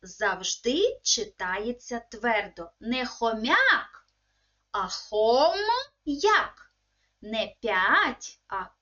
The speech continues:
п'ять. Не реп'ях, а реп'ях. І ми чітко чуємо, що наступний звук голосний має два звуки.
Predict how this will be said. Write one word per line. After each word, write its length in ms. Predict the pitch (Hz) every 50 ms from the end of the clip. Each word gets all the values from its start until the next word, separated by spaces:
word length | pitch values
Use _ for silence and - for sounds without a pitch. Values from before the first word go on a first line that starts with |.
| _ _
п'ять. 800 | - 240 233 - - 370 330 - - - _ - - - - _ _ _ _ _ _ _ _ _ _
Не 240 | - 226 247 247 226
реп'ях, 760 | 202 214 214 214 - - 392 508 587 554 339 - - - - -
а 220 | 208 202 190 190
реп'ях. 1700 | 196 - 208 214 220 233 254 294 339 427 415 - - 440 494 554 539 571 - - 240 226 - - 381 359 294 - - - - - - _ _ _ - - - -
І 120 | - 285 285
ми 200 | 294 302 302 302
чітко 560 | - - - 294 277 262 254 - - 233 220
чуємо, 920 | 226 - - 285 320 370 494 640 622 554 480 427 339 294 262 226 - 349 -
що 340 | - - - - - 247 233
наступний 1120 | 240 247 254 262 - - - - 349 339 330 320 269 - - - 226 214 214 202 190 190 185
звук 540 | 180 - 208 185 254 285 285 254 226 - -
голосний 1040 | 196 202 214 208 196 185 180 - - - - 220 240 285 392 480 494 370 254 - - _
має 560 | 196 196 190 185 190 190 208 247 277 302 320
два 400 | 269 233 220 - 202 - - -
звуки. 500 | - - - _ - - - _ _ -